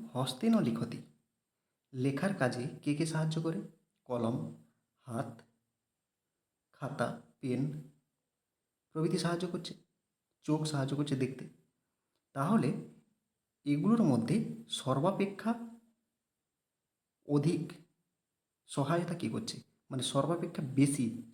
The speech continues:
সব থেকে বেশি সহায়তা কে করছে? হাত। তাই হাতে কি হয়েছে? তৃতীয়া বিভক্তি হয়েছে, করণ কারকে তৃতীয়া বিভক্তি। হাতের দ্বারা লিখছে। দশ নম্বর প্রশ্ন দেখো, স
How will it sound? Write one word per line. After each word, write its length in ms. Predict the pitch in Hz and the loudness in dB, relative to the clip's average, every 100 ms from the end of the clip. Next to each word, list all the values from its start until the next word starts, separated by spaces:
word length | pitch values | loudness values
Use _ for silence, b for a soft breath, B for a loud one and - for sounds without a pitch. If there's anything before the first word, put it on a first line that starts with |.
| - | -4
সব 160 | 147 147 | -2 0
থেকে 160 | - 190 151 | 0 0 2
বেশি 200 | 123 123 160 151 | 0 0 -2 0
সহায়তা 360 | 147 175 185 185 | 0 0 -2 -4
কে 60 | - | -6
করছে? 240 | - - - - _ _ _ _ _ _ _ _ - | -8 -8 -14 -18 _ _ _ _ _ _ _ _ -6
হাত। 160 | 139 151 - _ _ _ _ _ _ _ _ | -6 -6 -12 _ _ _ _ _ _ _ _
তাই 120 | 131 135 160 - _ _ _ _ _ _ _ - | -6 -6 -8 -16 _ _ _ _ _ _ _ -18
হাতে 200 | 113 - | -12 -10
কি 80 | - 147 | -2 0
হয়েছে? 220 | 147 143 - _ _ | 0 -4 -12 _ _
তৃতীয়া 320 | - 117 120 113 | -10 -8 -2 0
বিভক্তি 300 | 117 120 220 220 | 0 0 -2 -2
হয়েছে, 280 | 110 110 - - | -2 -6 -8 -6
করণ 200 | 113 107 - | -4 -4 -8
কারকে 240 | 110 - - | -10 -12 -8
তৃতীয়া 260 | 127 - 113 | -8 -6 -8
বিভক্তি। 300 | 113 - - _ _ _ _ _ _ _ _ _ - | -12 -16 -20 _ _ _ _ _ _ _ _ _ -14
হাতের 240 | 113 143 139 | -4 -2 0
দ্বারা 200 | 120 117 202 - - - | 0 0 -2 -6 -12 -4
লিখছে। 300 | 113 113 - - _ _ _ _ _ _ _ _ _ _ _ _ _ _ _ _ _ _ _ _ _ _ _ _ _ | -4 -4 -10 -12 _ _ _ _ _ _ _ _ _ _ _ _ _ _ _ _ _ _ _ _ _ _ _ _ _
দশ 120 | 143 - | -6 0
নম্বর 180 | 151 117 | 2 2
প্রশ্ন 160 | 113 113 104 | 0 -2 -6
দেখো, 160 | 104 - _ _ _ _ | -6 -16 _ _ _ _
স 60 | _ | _